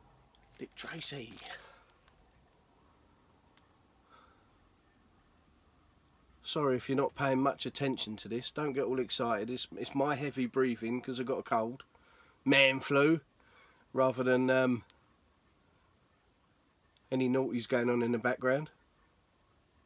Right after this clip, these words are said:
Look at that. Six rounds. Dick Tracy. Quality stuff. Now, I absolutely love these on the nes. And, um, <sighs>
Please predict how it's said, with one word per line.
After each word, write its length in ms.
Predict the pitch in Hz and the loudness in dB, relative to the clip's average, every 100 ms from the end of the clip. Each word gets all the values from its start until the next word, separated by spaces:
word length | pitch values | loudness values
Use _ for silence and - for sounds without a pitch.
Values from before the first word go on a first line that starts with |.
| _ _ _ _ _ _ _ _ _ - | _ _ _ _ _ _ _ _ _ -20
Look 80 | - | -16
at 180 | 110 139 | -12 -12
that. 180 | 127 - - - _ _ - | -12 -14 -20 -20 _ _ -10
Six 360 | - - - | -6 -6 -4
rounds. 720 | 135 160 175 139 113 95 - - _ _ _ _ _ _ _ _ _ _ - - - - | -2 -2 -2 -2 -4 -4 -10 -14 _ _ _ _ _ _ _ _ _ _ -18 -16 -18 -12
Dick 160 | 156 - | -12 -8
Tracy. 600 | - 139 143 - 95 90 _ - - | -6 -4 -4 -6 -8 -12 _ -16 -16
Quality 380 | - 120 120 78 | -8 -4 -4 -4
stuff. 1080 | - 92 87 - - - - - - - - | -8 -10 -12 -14 -16 -18 -20 -20 -20 -18 -10
Now, 160 | 127 135 | -4 -2
I 200 | 135 139 - | 0 -2 -2
absolutely 640 | 147 - - 131 127 123 | -4 -4 -4 -2 0 0
love 240 | 123 113 | 0 -2
these 280 | 113 113 110 | -4 -8 -6
on 140 | 117 117 | -4 -2
the 80 | 110 | -4
nes. 360 | 104 98 - - - - | -6 -8 -12 -14 -18 -8
And, 260 | 113 117 123 | -4 -2 0
um, 360 | 123 123 113 - - - - _ _ - - - - - _ - - - _ _ _ _ _ _ _ | 2 0 -4 -10 -20 -20 -20 _ _ -20 -20 -20 -20 -20 _ -20 -20 -20 _ _ _ _ _ _ _
<sighs> 80 | - | -8